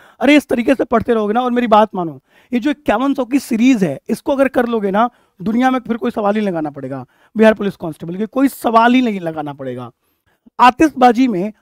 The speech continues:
हरा रंग किसके क्लोराइड के साथ होता है? बताओ सर। सर देखो, जो आतिशबाजी में हरा रंग है, हरा रंग, ठीक है, और यही पटाखे दिल्ली सरकार ने बैन कर दिए हैं, इसी के पटाखे दिल्ली सरकार ने बैन कर दिए हैं, एकदम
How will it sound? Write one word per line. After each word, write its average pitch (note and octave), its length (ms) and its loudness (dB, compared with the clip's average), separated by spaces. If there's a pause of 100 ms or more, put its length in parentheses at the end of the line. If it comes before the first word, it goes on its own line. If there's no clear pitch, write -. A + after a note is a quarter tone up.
(160)
हरा C#4 280 6
रंग A3+ 240 0 (340)
किसके D#4+ 380 2
क्लोराइड A#3+ 520 -2
के - 160 -2
साथ F3 240 -2
होता C#3+ 180 -12
है? F3 40 -12
बताओ G#3 140 -8
सर। G3+ 120 -10 (480)
सर C4 60 2
देखो, C4+ 380 -2
जो G3 120 -6 (100)
आतिशबाजी A#3 560 0
में G3+ 180 -4 (120)
हरा G#3+ 180 2
रंग E3+ 220 -2
है, F#3+ 80 0
हरा D3+ 180 -4
रंग, A2 220 -14 (320)
ठीक C4 120 2
है, C#4 80 2 (200)
और C4 120 4
यही B3 260 6
पटाखे A3 380 0
दिल्ली A3 260 -2
सरकार G3+ 280 -4
ने A3 100 -6
बैन D#3 200 -4
कर B2 140 -14
दिए A2 180 -16
हैं, G#2 200 -18 (380)
इसी C4+ 180 2
के D4 80 4
पटाखे A3+ 340 -2
दिल्ली G#3+ 160 -4
सरकार G3 300 -2
ने C4+ 180 2 (280)
बैन G3+ 280 4
कर B2 160 -8
दिए A#2 180 -14
हैं, D3+ 100 -8
एकदम C4 260 -2